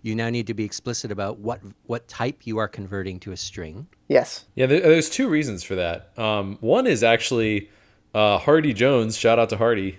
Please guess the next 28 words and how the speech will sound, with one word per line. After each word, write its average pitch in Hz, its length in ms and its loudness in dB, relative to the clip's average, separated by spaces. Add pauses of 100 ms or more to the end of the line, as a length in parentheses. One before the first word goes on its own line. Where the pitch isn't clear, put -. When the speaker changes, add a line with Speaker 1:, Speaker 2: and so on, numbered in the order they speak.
(120)
Speaker 3:
uh, 101 480 4 (380)
pointed 151 340 6
out, 123 300 8
um, 101 480 -2
a 104 120 0
bug 143 500 4
that 117 180 2
was 101 460 -2 (340)
not 196 140 2
a 139 60 6
crash, 135 500 6
but 117 160 4
which 110 260 -2
was 110 120 0
definitely 107 320 4
a 85 60 -2
bug, 95 420 4
which, - 300 -4
um, 95 300 -4
was 95 160 -4
caused 110 360 0
by 98 140 2
the 95 120 -4
old 113 200 2
one, 90 280 -4
which 101 200 -4
was, 98 340 0 (520)
uh, 107 240 2